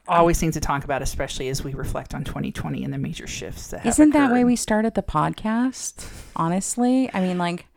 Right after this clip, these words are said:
Speaker 2: Well
Speaker 1: I'm sure we could use some therapy. I suppose everybody could use it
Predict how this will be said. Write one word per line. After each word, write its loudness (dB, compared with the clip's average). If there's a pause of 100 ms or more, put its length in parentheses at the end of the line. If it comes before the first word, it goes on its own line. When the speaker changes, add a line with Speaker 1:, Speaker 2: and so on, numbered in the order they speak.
(500)
Speaker 2:
Well 4
Speaker 1:
I'm 8
sure 4
we 4
could 2
use 2
some 2
therapy. -2
I 0
suppose -2
everybody -2
could -8
use -4
it -4